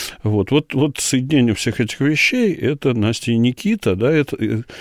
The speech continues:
Настя и Никита, они уже взрослые, они у, у, у них уже есть свой магазин на Покровке, да, там е-, они проводят экскурсии, мастер-классы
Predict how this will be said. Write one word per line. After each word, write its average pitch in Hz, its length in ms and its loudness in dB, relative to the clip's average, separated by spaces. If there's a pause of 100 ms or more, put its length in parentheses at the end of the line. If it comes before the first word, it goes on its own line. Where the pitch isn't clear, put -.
(260)
Настя 123 300 2
и 113 40 4
Никита, 113 460 2
они 101 140 0
уже 101 180 0
взрослые, 131 560 0
они 104 140 2
у, 107 120 2
у, 110 220 -4
у 104 340 -2
них 113 180 0
уже 95 180 -2
есть 87 120 -2
свой 90 300 -4
магазин 110 580 0
на 143 100 2
Покровке, 123 600 0
да, 101 180 -4
там 87 240 -2
е-, 101 260 -2
они 110 180 0
проводят 95 420 0
экскурсии, 131 680 -2
мастер-классы 113 920 -4